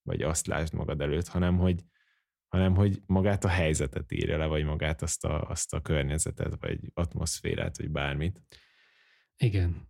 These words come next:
Speaker 2: És egyébként O-, Olivia, ő egyszerűbb helyzeteket és egyszerűbb érzéseket ír szerintem le, mint Phoebe,
Speaker 1: Hát
Speaker 2: aki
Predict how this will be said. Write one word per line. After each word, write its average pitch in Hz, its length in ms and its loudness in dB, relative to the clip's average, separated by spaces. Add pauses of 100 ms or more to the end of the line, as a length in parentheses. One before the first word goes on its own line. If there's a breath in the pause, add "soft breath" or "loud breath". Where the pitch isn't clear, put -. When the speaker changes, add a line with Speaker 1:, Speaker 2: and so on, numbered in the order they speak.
Speaker 2:
És 123 140 4
egyébként 131 500 2
O-, - 140 -2
Olivia, 127 480 4
ő 131 240 6
egyszerűbb 127 540 4
helyzeteket 101 600 2
és 101 120 2
egyszerűbb 107 460 2
érzéseket 98 640 2
ír 98 140 4
szerintem 95 800 2
le, 95 360 4
mint 95 260 2
Phoebe, 92 240 2
Speaker 1:
Hát 95 100 4
Speaker 2:
aki 101 80 6